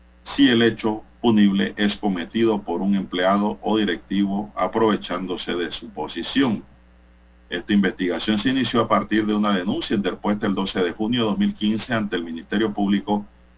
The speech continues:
por la Superintendencia de Mercado de Valores. Esto es lo que se decidió, pues el caso continuará. "No hay nulidad", dice la jueza.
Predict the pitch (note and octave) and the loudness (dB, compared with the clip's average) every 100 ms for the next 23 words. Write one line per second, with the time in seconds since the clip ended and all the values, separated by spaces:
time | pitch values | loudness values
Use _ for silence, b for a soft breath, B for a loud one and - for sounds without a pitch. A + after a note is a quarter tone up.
0 | - C#3 C3+ B2 A#2+ B2 A#2+ A#2+ B2 B2+ | -2 2 4 2 0 -2 0 0 0 0
1 | G2+ G2 G2+ G2 G#2+ A2+ G2+ - F#2+ F2+ | 2 2 0 0 0 0 -2 0 2 2
2 | F2+ F2+ - - - - _ - - G#2 | 0 -4 -8 -20 -20 -20 _ -20 -2 2
3 | F#2 F2 F2 D#2+ C#2+ - - - - - | 2 2 0 -4 -8 -10 -8 -8 -8 -10
4 | - - - - - _ _ _ _ _ | -12 -16 -18 -20 -20 _ _ _ _ _
5 | _ _ _ _ _ - E2+ D#2+ C#2 D2 | _ _ _ _ _ -12 -10 -10 -14 -18
6 | D2 C2+ - - E2+ D#2+ - D#2+ F#2+ G#2+ | -16 -18 -14 -10 -8 -6 -6 -4 0 -2
7 | F#2+ D#2 - C#2 - E2+ - F#2 - D#2 | -4 -12 -14 -20 -12 -10 -8 -8 -8 -10
8 | E2 D#2 E2 - - - - - - - | -10 -8 -2 -2 -4 -12 -20 -20 -20 -20
9 | _ _ _ _ - F2 G2+ G#2+ F#2 E2 | _ _ _ _ -16 -8 0 0 0 -4
10 | E2+ F#2 F2+ E2+ - D#2 D2 E2+ D#2 - | -4 -4 -4 -8 -8 -10 -12 -14 -14 -16